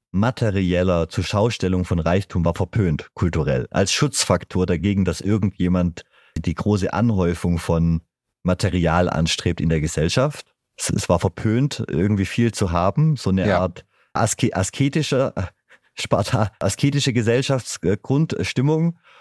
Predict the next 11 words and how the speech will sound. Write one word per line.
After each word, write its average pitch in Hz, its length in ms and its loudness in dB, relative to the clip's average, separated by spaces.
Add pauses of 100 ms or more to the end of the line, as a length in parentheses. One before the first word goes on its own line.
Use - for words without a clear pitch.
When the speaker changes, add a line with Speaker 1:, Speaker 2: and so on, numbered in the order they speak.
(120)
Speaker 1:
während 117 420 0
du, 113 220 2
also 82 260 2
im, 90 160 0
im, 90 240 0
in 80 360 0
Kalifornien, 107 560 0
da 98 120 2
im, 90 160 0
im 78 280 0
Westen, 160 520 2